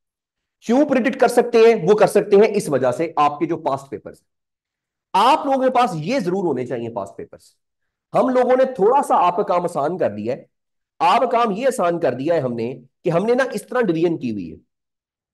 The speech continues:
कि हर section के अंदर बताया हुआ है कि हर topic पे last सालों में क्या क्या सवाल आया है।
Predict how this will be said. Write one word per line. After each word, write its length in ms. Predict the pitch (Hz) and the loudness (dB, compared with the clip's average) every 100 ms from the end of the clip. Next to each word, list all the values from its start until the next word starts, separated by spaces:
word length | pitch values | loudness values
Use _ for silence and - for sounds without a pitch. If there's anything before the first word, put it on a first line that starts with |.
| _ _ _ _ _ - | _ _ _ _ _ -2
कि 260 | 185 - 185 | -2 0 2
हर 360 | 254 - - - | 2 0 -4 -16
section 600 | - 226 202 - 269 269 | -6 -4 -4 -2 0 0
के 100 | - | -2
अंदर 420 | - 117 110 - _ _ _ _ _ | -4 -4 -6 -10 _ _ _ _ _
बताया 340 | 143 160 170 226 | -4 0 2 2
हुआ 240 | 220 226 | 2 2
है 60 | 247 | 0
कि 100 | 233 | -2
हर 260 | 143 214 | 0 0
topic 540 | - - 269 240 233 - | 0 0 0 -2 -4 -6
पे 300 | 107 127 - _ _ _ _ - | -6 -8 -16 _ _ _ _ -6
last 680 | 147 165 208 - - - _ _ | 0 2 0 -2 -12 -20 _ _
सालों 340 | - 175 190 208 | -4 -2 0 0
में 160 | 214 | 0
क्या 100 | 208 | -2
क्या 120 | 190 | -2
सवाल 340 | 190 156 117 104 | -4 -2 -4 -4
आया 160 | 87 | -8
है। 120 | 85 | -14